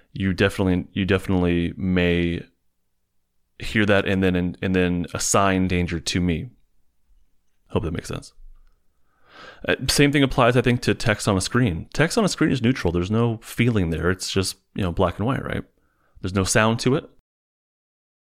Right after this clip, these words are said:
All we're left with are the words, and then it's up to us to interpret the meaning. We lose a lot, a lot <laughs> when it comes to emails and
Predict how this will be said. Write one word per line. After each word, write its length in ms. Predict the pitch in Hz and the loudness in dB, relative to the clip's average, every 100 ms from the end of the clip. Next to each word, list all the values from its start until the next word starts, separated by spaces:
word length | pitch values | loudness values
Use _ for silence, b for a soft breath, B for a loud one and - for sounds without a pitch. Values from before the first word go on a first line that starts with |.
| _ | _
All 180 | - 131 | 2 4
we're 120 | 151 | 6
left 200 | 127 131 | 4 2
with 220 | 127 123 - | 0 -2 -6
are 540 | - 98 95 92 92 - | 0 4 4 4 2 0
the 120 | 98 | 0
words, 640 | 92 120 101 80 - - - _ _ _ _ _ | 2 4 2 0 -6 -10 -14 _ _ _ _ _
and 160 | - 95 | -4 0
then 100 | 95 | 0
it's 140 | 90 - | 0 0
up 180 | 98 | -2
to 180 | - - | -2 0
us 260 | 117 107 - | 2 2 -2
to 180 | - 104 | 0 0
interpret 520 | 92 - 120 113 104 | 0 0 0 0 -2
the 80 | 95 | 0
meaning. 460 | 95 101 82 80 - | 2 2 0 -6 -6
We 140 | 98 | -2
lose 360 | 98 113 123 117 - | 2 4 4 2 -4
a 80 | 92 | -8
lot, 520 | 90 98 101 85 - | -2 2 2 0 -6
a 80 | - | -8
lot 360 | 85 92 - - | -6 -2 -2 -2
<laughs> 0 | |
when 140 | 95 | -4
it 80 | 101 | -4
comes 320 | - 104 - | -2 -2 -2
to 360 | - 92 87 87 B B B B B B _ | -2 0 0 -2 B B B B B B _
emails 640 | 107 107 101 85 78 90 - _ - | 0 2 4 2 0 -6 -14 _ -12
and 220 | 92 87 | -8 -8